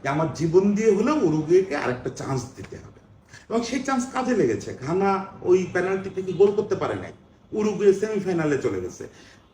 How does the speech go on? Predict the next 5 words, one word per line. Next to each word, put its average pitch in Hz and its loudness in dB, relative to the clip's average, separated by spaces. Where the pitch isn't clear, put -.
আহ, 139 0
সুয়ারেজ 202 4
খেলতে 202 0
পারেনি 220 0
বলে 208 0